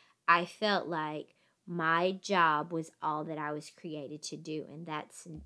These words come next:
I don't want anyone to make that mistake because we are multifaceted human beings and we have this human experience that we're doing every single day. And I don't think that purpose can just be lumped into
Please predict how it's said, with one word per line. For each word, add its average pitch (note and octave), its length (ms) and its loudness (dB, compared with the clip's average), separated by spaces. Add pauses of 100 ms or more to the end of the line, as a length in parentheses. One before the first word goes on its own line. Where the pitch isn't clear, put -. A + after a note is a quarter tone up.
(200)
I E3+ 120 -2
don't E3 180 -2
want D#3 160 -8
anyone D#3 340 -8
to - 140 -14
make D#3 240 -12
that G#2+ 160 -16
mistake - 520 -14 (280)
because F3+ 280 -2
we F3 320 -2
are D#3+ 320 0 (220)
multifaceted D#3+ 720 -8
human D#3 340 -10
beings D3+ 320 -10
and D3+ 200 -12
we D#3 180 -4
have D3+ 420 -4 (500)
this D#3+ 240 -8
human E3 300 -4
experience D3 720 -14
that - 140 -12
we're E3 140 -10
doing D3+ 320 -10
every D#3 220 -10
single D3 300 -12
day. D3+ 220 -8
And D3 180 -14
I E3+ 140 -2
don't E3 260 -8
think D#3 260 -10 (280)
that - 300 -6
purpose D3+ 840 -4 (420)
can E3 180 -4
just D#3+ 340 -6
be D#3+ 320 -6
lumped D#3 440 -8
into D3+ 640 -8